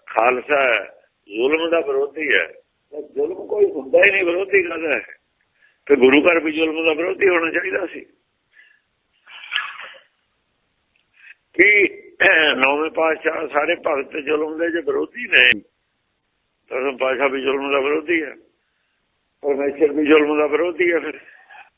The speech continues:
ਫਿਰ ਜ਼ੁਲਮ ਕਿਵੇਂ ਰਹਿ ਗਿਆ ਜੇ ਪਰਮੇਸ਼ਰ ਵੀ ਵਿਰੋਧੀ? ਉਹਦੇ ਵਿਰੋਧ 'ਚ ਕਿਵੇਂ ਕੋਈ ਚੀਜ਼ ਰਹਿ ਜੂ? ਸਾਡੀ ਜਿਹੜੀ ਭਾਸ਼ਾ,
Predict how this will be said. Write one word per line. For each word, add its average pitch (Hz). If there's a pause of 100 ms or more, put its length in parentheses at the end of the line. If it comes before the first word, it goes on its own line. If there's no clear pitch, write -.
(1200)
ਫਿਰ 196
ਜ਼ੁਲਮ 196
ਕਿਵੇਂ 165
ਰਹਿ -
ਗਿਆ 113
ਜੇ 160
ਪਰਮੇਸ਼ਰ 127
ਵੀ 107
ਵਿਰੋਧੀ? 113
ਉਹਦੇ 156
ਵਿਰੋਧ 156
'ਚ 196
ਕਿਵੇਂ 170
ਕੋਈ 143
ਚੀਜ਼ 123
ਰਹਿ 110
ਜੂ? 92 (4000)
ਸਾਡੀ 165
ਜਿਹੜੀ 185
ਭਾਸ਼ਾ, 139